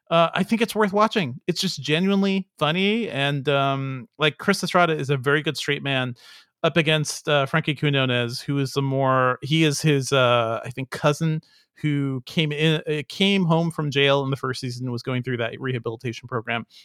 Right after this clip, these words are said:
is, like, trying to make his way in the world. In season two,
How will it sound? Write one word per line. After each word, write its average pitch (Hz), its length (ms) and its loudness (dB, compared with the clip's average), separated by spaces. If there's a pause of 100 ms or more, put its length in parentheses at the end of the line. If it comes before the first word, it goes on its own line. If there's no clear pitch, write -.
(160)
is, 151 180 0
like, 143 220 0
trying 135 400 0
to 131 280 -6
make 123 180 -10
his 120 120 -14
way 123 100 -4
in 113 60 -6
the 113 80 -8
world. 127 300 -2 (480)
In 185 80 2
season 247 260 2
two, 247 440 2